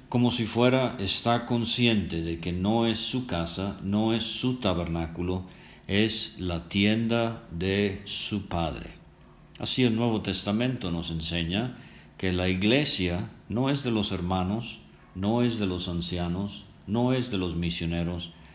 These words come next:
la iglesia local es de Dios. Y este Aholiab era hijo de Ahisamac, de la tribu de Dan. Dan, una tribu algo insignificante,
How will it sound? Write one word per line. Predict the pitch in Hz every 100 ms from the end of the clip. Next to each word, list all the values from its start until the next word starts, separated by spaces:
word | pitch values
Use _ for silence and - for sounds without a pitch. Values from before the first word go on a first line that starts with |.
| - -
la | 85 87
iglesia | 87 90 104 107 110 104
local | 92 92 87 90 92 92 92 - - - -
es | 87 85 78
de | 82 82
Dios. | 82 76 80 - - - - - - - - - - - -
Y | 127
este | 170 - 147 127 110 -
Aholiab | 92 90 90 90 92 107 120 - -
era | 101 95
hijo | 104 113 104
de | 92 87 76 76
Ahisamac, | 85 85 85 82 87 120 127 - - - - - -
de | 82 85
la | 82
tribu | 82 95 92 92
de | 85 85 85 85 -
Dan. | 90 87 120 147 82 73 - - - - - - - -
Dan, | 78 87 90 104 113 - -
una | 92 90
tribu | - 98 98 95 85 - - - - - -
algo | 98 101 95
insignificante, | 85 - 87 90 85 90 95 107 107 135